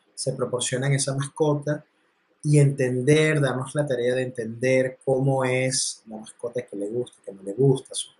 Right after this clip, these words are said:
miedos, eh, sus resistencias, ¿sí?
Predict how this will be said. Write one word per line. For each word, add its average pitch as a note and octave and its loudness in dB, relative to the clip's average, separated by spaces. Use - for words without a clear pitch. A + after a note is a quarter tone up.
miedos, A#2 0
eh, A2 -2
sus A#2+ -2
resistencias, A2+ -2
¿sí? C3 -2